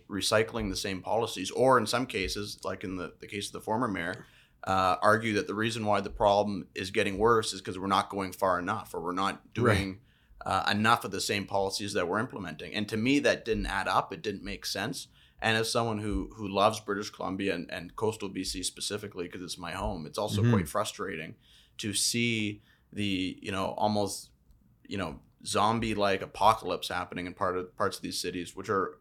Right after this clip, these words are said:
Speaker 1: otherwise some of the wealthiest and most beautiful parts of the entire world.
Speaker 2: Yeah, well said. When did you start filming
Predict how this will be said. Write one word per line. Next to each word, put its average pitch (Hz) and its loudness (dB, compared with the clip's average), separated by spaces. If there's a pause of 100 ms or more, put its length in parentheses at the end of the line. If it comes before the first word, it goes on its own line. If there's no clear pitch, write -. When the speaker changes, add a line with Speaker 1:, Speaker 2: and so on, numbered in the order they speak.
Speaker 1:
otherwise 104 4
some 92 -6
of 98 -12
the - -6
wealthiest 95 0
and 90 -8
most 90 -10
beautiful 92 -6 (220)
parts 95 0
of 101 -10
the 95 -8
entire 87 -4
world. 90 -4
Speaker 2:
Yeah, 90 2 (100)
well 90 0
said. 90 2 (760)
When 143 10
did 185 4
you 156 6
start 110 6
filming 95 0